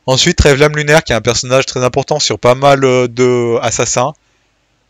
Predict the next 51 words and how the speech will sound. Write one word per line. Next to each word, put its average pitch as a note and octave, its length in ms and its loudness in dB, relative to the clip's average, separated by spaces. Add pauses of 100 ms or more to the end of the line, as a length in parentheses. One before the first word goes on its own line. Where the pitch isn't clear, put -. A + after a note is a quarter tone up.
qui - 140 -2
va A#2 100 4
augmenter B2+ 460 2
l'esquive C3+ 380 0
de C3 120 -2
notre B2+ 140 -6
personnage, C3+ 480 0
donc A2 180 -10
c'est, - 100 -8
euh, A2 320 -4
c'est - 140 -10
très B2+ 200 -4
utile C3+ 200 -8
sur C3 160 -6
beaucoup A#2+ 240 -8
d'assassins. B2+ 540 -2 (600)
En B2 100 -2
général, C3 380 2
il D3 80 -2
va A#2 80 4
être A#2 160 -2
abrégé A#2 360 0
par, A2 360 2
euh, B2 60 -4
M B2+ 160 -2
L B2+ 140 0
D A#2+ 120 2
B. B2 240 4 (360)
Tout - 80 -10
le C3 80 -12
monde C3 100 -8
va C3 80 2
appeler B2+ 180 0
ça C3 260 2
M B2+ 120 -2
L A#2+ 100 -4
D A#2+ 120 2
B A#2 80 -2
et C3+ 160 4
jamais A#2+ 260 -4
la B2+ 100 2
version A#2+ 280 -2
en A#2 60 -6
française. A#2+ 480 -4 (540)
Donc A2+ 120 -12
ça A#2+ 100 -2
signifie B2 500 -6
Moonlight, C3 480 -2
euh, A2+ 100 -2
Dream A2+ 240 -4
Blade A#2+ 380 -2